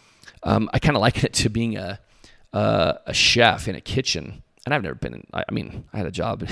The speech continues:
<laughs> at a restaurant in high school, but I haven't spent any time in a kitchen. But what I do know is, is, is a head chef who runs any kitchen has to be mindful of the various stations in his kitchen.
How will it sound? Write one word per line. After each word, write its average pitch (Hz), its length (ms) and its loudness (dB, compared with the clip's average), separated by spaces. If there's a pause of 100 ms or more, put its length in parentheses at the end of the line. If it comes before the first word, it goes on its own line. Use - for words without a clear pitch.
(120)
<laughs> - 140 -20
at 113 140 -6
a 175 40 -4
restaurant 180 420 -2
in 120 60 -14
high 135 80 -10
school, - 340 -8 (240)
but - 100 -14
I 311 40 2
haven't 294 80 2
spent - 180 2
any 208 120 2
time 98 180 2
in - 60 -6
a - 40 -10
kitchen. 113 460 -2 (960)
But 131 220 8
what 127 180 2
I 113 80 4
do 151 220 2
know 101 260 0
is, 78 380 -6 (220)
is, 107 400 -10 (420)
is 113 160 0
a 117 60 2
head 151 220 0
chef - 440 0
who 104 80 -2
runs 120 260 0
any - 160 -4
kitchen - 560 -8 (840)
has - 380 0
to - 100 -4
be 147 60 2
mindful 113 540 2
of 98 460 -6
the 107 120 -6
various 101 480 0
stations - 840 -2 (960)
in 113 100 2
his - 140 -4
kitchen. - 540 -8